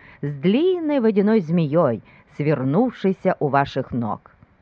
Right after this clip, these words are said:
Внушительное зрелище! Вымокнув как следует, вы с удовлетворением объявляете, что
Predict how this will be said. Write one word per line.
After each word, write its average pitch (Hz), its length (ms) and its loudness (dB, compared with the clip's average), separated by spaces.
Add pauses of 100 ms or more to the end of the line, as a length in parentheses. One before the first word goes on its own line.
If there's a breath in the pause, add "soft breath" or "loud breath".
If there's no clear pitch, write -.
(340)
Внушительное 139 1300 -2
зрелище! - 720 -8 (4000 soft breath)
Вымокнув 214 800 2
как 233 260 -2
следует, 226 560 -2 (400 soft breath)
вы 175 320 0
с - 100 -8
удовлетворением 151 880 0
объявляете, 123 800 -2
что 107 320 -10